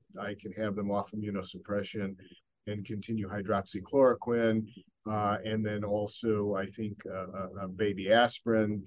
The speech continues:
to try and mitigate the risk of, of, uh, preeclampsia. But in patients who have ongoing disease, and it's, y-, you know, several years past here, um, I assume that her disease had been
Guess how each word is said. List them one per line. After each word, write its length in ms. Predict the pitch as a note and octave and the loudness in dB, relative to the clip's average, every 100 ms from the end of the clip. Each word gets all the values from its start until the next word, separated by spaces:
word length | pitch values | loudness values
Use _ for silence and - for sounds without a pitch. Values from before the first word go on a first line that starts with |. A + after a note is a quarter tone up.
| - | -6
to 380 | G#2 G2 G2 G2 - | -4 -2 -2 -4 -10
try 280 | - A2+ G#2+ | -6 -2 -2
and 120 | G#2 | 0
mitigate 540 | G#2 A2 G#2+ A2 G2+ F#2 F#2 | 2 2 4 2 2 0 -6
the 80 | G#2 | -4
risk 400 | G#2 G2+ - - | -2 -2 -4 -4
of, 340 | G2+ F#2+ F#2 F#2 F#2 | -2 0 -2 -6 -10
of, 260 | G2+ G2 F2+ F#2+ | -6 -6 -4 -4
uh, 120 | F#2+ | -4
preeclampsia. 960 | F#2+ A2 G2+ G2+ A#2+ A#2+ - A#2 G#2 G2 - - F#2+ - - - | -4 -4 -6 -2 0 0 0 2 2 2 -2 -10 -14 -14 -16 -2
But 400 | A#2 B2 A#2+ - | 6 8 8 4
in 220 | B2 A#2+ | -2 0
patients 500 | A#2 C#3+ C#3 D3 B2 | 2 2 4 0 0
who 140 | B2 | 2
have 240 | A#2 A#2 A2+ | 6 6 6
ongoing 600 | A#2 B2 A#2+ A#2 A2 G#2+ | 6 4 4 4 4 2
disease, 640 | G#2+ A#2 C3 B2+ A#2+ A2 | 0 2 4 6 4 2
and 140 | G#2+ | 0
it's, 280 | A2 G#2+ - - | 0 -2 -8 -4
y-, 60 | |
you 300 | B2+ A#2 B2 | -4 -2 -2
know, 140 | A#2+ G#2 | 0 0
several 460 | - C#3+ B2+ A#2 | 6 8 8 6
years 320 | A2+ A#2+ A#2 - | 4 2 0 -2
past 360 | A2 G2 F#2+ - | 2 2 2 -2
here, 300 | A2+ F#2+ F#2+ F#2 - - _ G#2+ | 0 0 0 -4 -18 -20 _ -2
um, 460 | A2 A2 G#2 G#2+ G#2 | 2 2 2 -2 -2
I 120 | A2+ | 0
assume 640 | A2 G#2+ C3+ C3 B2 A2+ G#2+ | 0 0 0 0 2 0 4
that 240 | G#2 G2 - - - | 4 2 -2 -18 -6
her 160 | A2+ | -4
disease 500 | G#2+ G#2 A#2 A2+ G#2+ A2+ | -2 0 2 2 0 -2
had 220 | G#2 F#2+ | -2 0
been 340 | G#2+ G2+ G2 | 0 0 -2